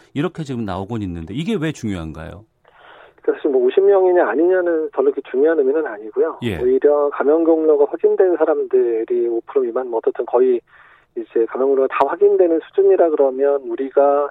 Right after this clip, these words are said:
Speaker 2: 이제 초기에 기억하시겠지만 뭐 일 번부터 한 이십구 번 환자들까지 발생했었을 때
Speaker 1: 네.
Speaker 2: 우리가 대부분 다 경로도 확인되고 접촉자도 확인되니까 어느 정도 통제하기가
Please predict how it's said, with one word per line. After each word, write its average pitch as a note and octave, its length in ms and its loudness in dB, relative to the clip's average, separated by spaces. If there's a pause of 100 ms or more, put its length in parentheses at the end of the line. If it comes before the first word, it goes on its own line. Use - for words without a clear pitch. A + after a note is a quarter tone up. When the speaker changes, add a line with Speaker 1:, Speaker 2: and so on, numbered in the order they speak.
(520)
Speaker 2:
이제 - 200 0 (140)
초기에 - 560 -4
기억하시겠지만 A#2+ 800 -4
뭐 A#2 80 0
일 C#3 80 2
번부터 D#3 300 0
한 B2+ 100 -2
이십구 - 260 -6
번 D3 120 4
환자들까지 B2+ 560 -2
발생했었을 B2+ 840 -4
때 F#3 260 0
Speaker 1:
네. G#2 300 -4 (100)
Speaker 2:
우리가 C3 460 0 (220)
대부분 D3+ 320 0
다 D3 80 4
경로도 D3 340 4
확인되고 C3 380 2
접촉자도 C#3 420 0
확인되니까 C#3 640 -2
어느 A2+ 120 -4
정도 B2+ 220 2
통제하기가 F3 580 4